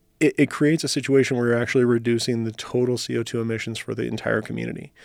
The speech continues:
It creates a situation where, um, y-, you're using less resources as a society, you know, and, and, you know, the structure of what we built with the, with the,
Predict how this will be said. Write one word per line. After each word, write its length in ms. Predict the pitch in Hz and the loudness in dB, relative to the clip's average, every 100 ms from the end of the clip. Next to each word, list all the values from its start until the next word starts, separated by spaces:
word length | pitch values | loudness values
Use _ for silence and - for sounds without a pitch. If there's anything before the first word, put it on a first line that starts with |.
| - - 123 | -20 -12 -8
It 100 | 113 | 0
creates 300 | 127 117 123 | 2 2 0
a 60 | |
situation 640 | - 123 120 113 113 120 | -4 -2 0 0 0 -2
where, 360 | 113 110 113 107 _ - - _ _ _ _ 131 | 0 0 0 -2 _ -20 -20 _ _ _ _ -2
um, 580 | 123 110 104 - - - _ 151 | 0 0 -4 -8 -14 -20 _ -12
y-, 60 | 147 | -10
you're 340 | 123 120 113 | -6 0 2
using 540 | 117 127 135 127 117 | 4 4 4 2 2
less 240 | 113 110 - | 0 -2 0
resources 580 | 120 120 117 110 113 117 | 0 0 -2 -2 -2 0
as 220 | 117 117 | 0 0
a 60 | |
society, 640 | - - - 117 - - - _ _ _ 113 | -4 -4 -2 -4 -4 -12 -16 _ _ _ -6
you 60 | |
know, 220 | 110 107 - | -4 -4 -2
and, 240 | 117 120 | -2 0
and, 340 | 123 117 113 - | 0 0 -2 -2
you 60 | 120 | -2
know, 120 | 113 | -2
the 100 | 113 | -2
structure 440 | - 131 - 131 | 2 4 4 0
of 80 | 113 | 2
what 160 | 120 - | 0 0
we 60 | |
built 240 | 113 120 117 | 0 0 0
with 120 | 117 | 0
the, 200 | 110 113 | 0 0
with 240 | - 113 | -2 -4
the, 320 | 113 113 113 | -2 -4 -4